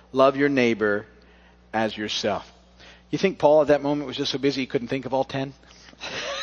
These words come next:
<laughs> Have you ever been on the spot and, and not been able to get nailed down all ten?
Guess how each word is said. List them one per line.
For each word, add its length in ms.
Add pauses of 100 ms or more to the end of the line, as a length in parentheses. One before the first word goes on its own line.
(120)
<laughs> 100 (800)
Have 160
you 80
ever 140
been 160
on 100
the 60
spot 440
and, 160
and 360
not 160
been 100
able 160
to 60
get 260
nailed 360
down 180
all 160
ten? 260